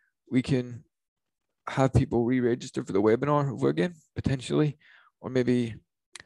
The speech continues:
something like that there, maybe a different way, so that instead of people registering for the webinar and having to download a software to attend it, it could be just in the browser the next time, which is, which could be an op-,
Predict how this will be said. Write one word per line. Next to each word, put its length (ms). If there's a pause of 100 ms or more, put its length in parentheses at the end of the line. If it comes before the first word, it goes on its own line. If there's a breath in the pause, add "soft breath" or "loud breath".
something 360
like 120
that 200
there, 220
maybe 220
a 40
different 400
way, 320 (340 soft breath)
so 180
that 160
instead 320
of 120
people 260
registering 500
for 80
the 60
webinar 480 (380 soft breath)
and 80
having 300
to 100
download 440
a 40
software 560
to 120
attend 340
it, 140 (520 soft breath)
it 120
could 100
be 140
just 260
in 140
the 60
browser 460
the 140
next 220
time, 260 (800)
which 260
is, 240 (200)
which 180
could 140
be 160
an 60
op-, 200